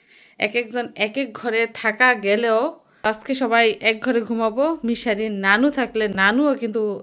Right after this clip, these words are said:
একই সাথে শুইতো। মানে মেয়ের কি কদর দেখেন, দাদি, খালা সবাই মিলে পাহারা দিতেছে। আর নানু কিছুক্ষণ পর পর ফোন দিতেছে,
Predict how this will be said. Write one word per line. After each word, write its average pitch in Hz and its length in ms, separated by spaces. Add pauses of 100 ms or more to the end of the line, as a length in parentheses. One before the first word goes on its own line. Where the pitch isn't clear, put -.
একই 220 240
সাথে 196 260
শুইতো। 185 380 (640)
মানে 208 280
মেয়ের 247 380
কি 254 220
কদর 240 300
দেখেন, 214 500 (1400)
দাদি, 202 600
খালা 208 680
সবাই 220 420
মিলে 226 240
পাহারা 202 360
দিতেছে। 170 440 (480)
আর 190 100
নানু 202 320
কিছুক্ষণ 262 440
পর 233 200
পর 214 140
ফোন 196 280
দিতেছে, 185 520